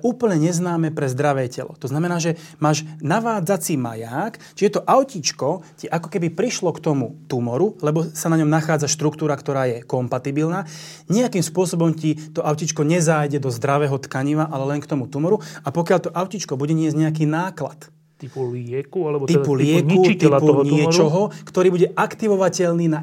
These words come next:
Speaker 1: externý impuls, tak on to kargo, ten náklad, nepustí celú cestu, kým k tomu putuje, až keď príde do tej garáže
Speaker 2: Čiže
Speaker 1: a tam ho vypustí.
Speaker 2: inými slovami, že nemusíme ožarovať celé telo, respektíve
Speaker 1: Presne tak.
Speaker 2: chemoterapiu dávať všetkým bunkám, ale i-, iba tým, ktorým,
Speaker 1: Napríklad.
Speaker 2: ktorých chceme zničiť.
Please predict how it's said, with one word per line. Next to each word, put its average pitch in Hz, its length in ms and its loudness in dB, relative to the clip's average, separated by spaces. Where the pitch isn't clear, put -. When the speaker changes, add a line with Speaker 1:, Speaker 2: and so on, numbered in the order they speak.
Speaker 1:
externý 185 720 0
impuls, 143 560 -2
tak 160 220 0
on 208 320 0
to 156 240 4
kargo, 156 720 2
ten 143 160 2
náklad, 156 480 2
nepustí 190 560 0
celú 180 320 0
cestu, - 400 -4
kým 151 240 -2
k 156 80 -12
tomu 143 160 2
putuje, 143 560 -4
až 202 240 0
keď 180 160 2
príde 175 240 0
do 156 160 0
tej 135 160 0
garáže 135 560 2
Speaker 2:
Čiže - 0 -
Speaker 1:
a 156 80 -4
tam 220 160 2
ho 247 80 0
vypustí. 208 240 -4
Speaker 2:
inými 156 240 -2
slovami, 160 320 0
že 156 240 4
nemusíme 156 480 2
ožarovať 135 560 2
celé 175 320 6
telo, 151 240 4
respektíve 131 320 -2
Speaker 1:
Presne 117 80 -2
tak. 156 160 4
Speaker 2:
chemoterapiu 139 480 2
dávať 127 320 0
všetkým 156 400 0
bunkám, 160 400 4
ale 143 220 4
i-, 156 180 -8
iba 143 160 4
tým, 165 320 2
ktorým, 156 480 4
Speaker 1:
Napríklad. - 240 -4
Speaker 2:
ktorých 143 240 2
chceme 147 180 -2
zničiť. 131 380 -4